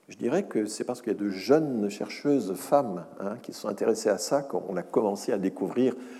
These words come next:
l'ampleur de ces phénomènes et l'incidence que ça peut avoir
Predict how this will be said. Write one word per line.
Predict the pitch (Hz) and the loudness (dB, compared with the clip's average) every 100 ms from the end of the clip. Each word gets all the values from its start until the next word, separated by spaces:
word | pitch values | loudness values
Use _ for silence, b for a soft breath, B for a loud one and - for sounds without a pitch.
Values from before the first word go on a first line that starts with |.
| B | B
l'ampleur | 110 113 123 120 123 131 | 2 4 4 2 2 2
de | |
ces | 98 95 | 0 -4
phénomènes | - 92 90 92 127 151 - - | -4 -4 -2 0 2 0 -4 0
et | 104 113 - | 0 0 -4
l'incidence | 101 - 101 127 | -6 -4 -4 -4
que | - | -4
ça | - - | -10 -10
peut | - | -8
avoir | 82 82 98 117 | -10 -6 -4 -4